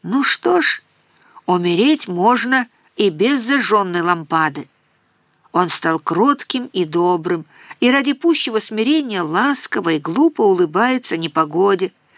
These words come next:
Это Божий снег, невинный снег. Он даже готов не доносить на Брэда.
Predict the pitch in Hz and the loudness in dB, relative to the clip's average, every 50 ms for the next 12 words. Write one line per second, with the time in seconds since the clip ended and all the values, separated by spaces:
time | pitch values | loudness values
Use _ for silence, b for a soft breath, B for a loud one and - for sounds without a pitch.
0 | B B B B B B 233 233 240 269 262 220 208 233 285 330 311 294 302 285 | B B B B B B 0 0 2 2 0 0 0 2 2 2 2 2 0 -2
1 | - - - 247 240 262 269 254 247 - - - _ _ _ _ _ _ _ - | -2 -6 -10 -8 -4 -4 -4 -4 -6 -10 -14 -18 _ _ _ _ _ _ _ -10
2 | 160 170 175 165 151 175 208 240 240 233 226 220 196 180 - - - 147 151 147 | -6 -4 -4 -2 0 0 0 0 -2 -4 -4 -4 -4 -4 -6 -8 -8 -6 -6 -6
3 | 147 147 - - - _ _ B B B B B B B B - 190 190 185 190 | -6 -8 -12 -16 -18 _ _ B B B B B B B B 0 0 2 2 2
4 | 196 190 170 202 185 165 175 151 - - 285 302 262 - - _ _ _ _ _ | 0 2 0 0 -2 -2 -2 -4 -2 0 0 0 0 -2 -6 _ _ _ _ _
5 | _ - 151 170 180 156 185 175 185 185 180 - - 226 214 190 - 160 156 147 | _ -8 -6 -4 -2 -2 0 0 0 -2 -2 -4 -4 -4 -6 -6 -6 -8 -8 -6
6 | 139 - 147 147 147 147 143 - - | -6 -6 -4 -4 -4 -6 -6 -10 -14